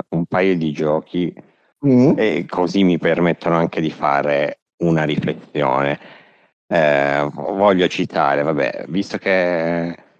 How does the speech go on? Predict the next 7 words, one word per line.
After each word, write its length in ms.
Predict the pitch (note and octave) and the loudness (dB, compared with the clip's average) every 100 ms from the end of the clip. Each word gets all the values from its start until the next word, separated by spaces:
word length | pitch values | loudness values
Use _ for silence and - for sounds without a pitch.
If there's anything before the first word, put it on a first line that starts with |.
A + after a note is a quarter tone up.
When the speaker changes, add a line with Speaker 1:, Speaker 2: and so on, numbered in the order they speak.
| _ | _
Speaker 1:
a 160 | D#2+ | 0
me 420 | E2 F2+ F2 E2 E2 | 2 2 2 2 0
piace 420 | F2 D#2 - E2 | 0 -2 -2 0
molto 1400 | E2 D#2+ D#2+ D#2 - D2 C#2+ C#2+ C#2+ C#2+ C#2 C2+ C2+ C2+ - | 0 2 0 -2 -4 -2 0 0 0 0 0 0 -2 -4 -6
Star 200 | - D#2+ | -2 -2
Wars, 800 | D2+ D#2+ D#2 C#2 C2+ _ C2 B1 | 0 0 2 0 -4 _ -2 0
Speaker 2:
Sì. 240 | G2+ A#3 | 0 0